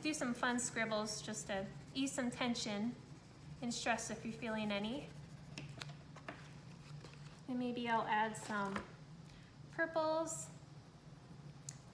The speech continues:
And so as I do this, I should explain that, um, crayons are made out of wax, so once you put watercolors over top of 'em, the, the watercolor will just kinda avoid the wax, so the crayon will still stay on, which is a really neat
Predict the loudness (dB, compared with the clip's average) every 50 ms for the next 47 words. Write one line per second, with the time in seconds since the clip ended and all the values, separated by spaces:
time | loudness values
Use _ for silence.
0 | -4 0 2 4 6 8 10 12 12 12 10 10 8 8 8 8 8 8 8 8
1 | 6 6 4 6 6 4 4 2 2 -2 0 4 6 6 8 8 8 10 10 10
2 | 10 8 4 -4 -4 0 4 6 6 6 6 4 0 -2 -4 0 2 4 4 4
3 | 4 4 4 4 6 8 8 8 8 6 6 8 10 10 10 10 8 4 2 2
4 | 4 4 2 2 0 -2 -2 0 2 2 4 4 4 4 6 6 6 6 6 6
5 | 4 4 2 2 6 6 6 8 6 6 8 8 8 6 4 0 -6 -10 -12 -12
6 | -8 0 4 8 10 12 12 10 8 4 -4 -10 -10 -12 -12 -14 -14 -12 -12 -12
7 | -12 -12 -12 -12 -12 -12 -12 -12 -12 -12 -12 -6 -2 2 6 10 12 12 12 10
8 | 8 2 0 2 4 4 4 4 4 2 2 2 0 0 0 2 4 6 6 6
9 | 6 6 4 4 4 6 6 6 6 6 4 6 8 8 10 8 8 6 2 0
10 | 0 0 0 0 0 0 0 0 -2 -4 -10 -10 -4 2 4 4 6 6 6 4
11 | 4 2 2 0 0 0 -2 -2 -2 -2 -2 0 0 0 2 2 2 0 -2 -4
12 | -6 -6 -4 -4 -2 -2 -2 0 0 0 2 2 4 4 4 2 2 0 -2 -6